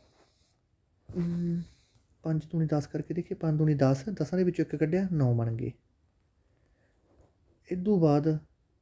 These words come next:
ਨੌ ਦੂਣੀ ਆਪਾਂ ਕਰਤਾ ਅਠਾਰਾਂ। ਅਠਾਰਾਂ ਦੇ ਵਿੱਚ ਜੇ ਆਪਾਂ ਇੱਕ ਘਟਾਉਣੇ ਤਾਂ ਸਤਾਰਾਂ ਰਹਿ ਜਾਂਦੇ ਆ, ਜੇ ਇੱਕ ਜੋੜਦੇ ਉੱਨੀ ਰਹਿ ਜਾਂਦੇ ਆ। ਇਹ ਵਾਰੀ ਕਲੀ ਦੇਖੀਏ,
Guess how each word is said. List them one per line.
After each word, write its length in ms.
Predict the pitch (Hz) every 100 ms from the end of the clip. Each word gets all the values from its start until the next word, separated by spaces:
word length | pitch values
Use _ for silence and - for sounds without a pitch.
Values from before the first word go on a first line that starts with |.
| _ _ _ _ _ _ _
ਨੌ 400 | 160 147 147 175
ਦੂਣੀ 360 | 202 202 196 190 - _ _ _ _
ਆਪਾਂ 280 | 160 156 160
ਕਰਤਾ 380 | 156 156 - 214
ਅਠਾਰਾਂ। 1000 | 254 _ _ _ _ - - 131 120 113 - _ _ _ _ _ _ _ _ _ _ _ _ _ _ _ _ _ _ _ _ _
ਅਠਾਰਾਂ 300 | - 156 165
ਦੇ 100 | 165
ਵਿੱਚ 200 | 165 165
ਜੇ 140 | 156 160
ਆਪਾਂ 400 | 151 160 160 160 - _ _ _ _ _ _ _ _ _ _ _ _ _ _ _ _ _ _
ਇੱਕ 120 | 156 -
ਘਟਾਉਣੇ 220 | 160 180 175
ਤਾਂ 80 |
ਸਤਾਰਾਂ 360 | 165 - 143 135
ਰਹਿ 140 | 127 135
ਜਾਂਦੇ 340 | 147 143 139
ਆ, 60 | 139
ਜੇ 160 | 143
ਇੱਕ 160 | 151 -
ਜੋੜਦੇ 340 | 151 151 147
ਉੱਨੀ 200 | 147 135
ਰਹਿ 140 | 127 127
ਜਾਂਦੇ 360 | 143 143 135 135
ਆ। 120 | 135 - _ _
ਇਹ 60 | 170
ਵਾਰੀ 120 | 180
ਕਲੀ 640 | - 147 147 151 151 156 156
ਦੇਖੀਏ, 420 | 151 _ 165 165